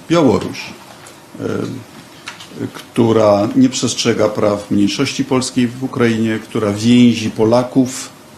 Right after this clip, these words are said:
w tym Andrzeja Poczobuta, bierze też zakładników, takich jak, e, e, ostatni podróżnik, e, karmelita,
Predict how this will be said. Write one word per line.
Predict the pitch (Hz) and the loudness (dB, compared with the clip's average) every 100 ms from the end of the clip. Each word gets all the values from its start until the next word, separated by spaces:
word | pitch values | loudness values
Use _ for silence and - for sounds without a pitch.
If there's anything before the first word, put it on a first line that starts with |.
| - | -20
w | |
tym | - 123 113 - | -4 2 2 2
Andrzeja | 113 110 113 110 110 107 - - 123 - | 0 0 2 2 0 -4 -12 -12 -8 -4
Poczobuta, | 117 - 101 123 123 107 | -4 -2 0 0 0 -2
bierze | 101 107 107 | -2 -4 -4
też | 107 101 | -6 -8
zakładników, | 104 110 127 120 143 139 127 | -6 -2 -2 2 2 0 -4
takich | - 110 120 117 | -4 -6 -6 -4
jak, | 113 113 - 117 | -4 -6 -10 -4
e, | 110 110 - - - - - - - - - | -2 -2 -6 -18 -20 -20 -20 -20 -20 -10 -6
e, | - | -2
ostatni | 123 - 117 104 113 110 | -2 0 -2 0 0 0
podróżnik, | 117 107 110 104 110 107 - - | 0 0 0 0 -2 -2 -8 -2
e, | 113 107 | 2 2
karmelita, | - 113 117 113 104 - 107 | 0 0 2 0 -2 0 0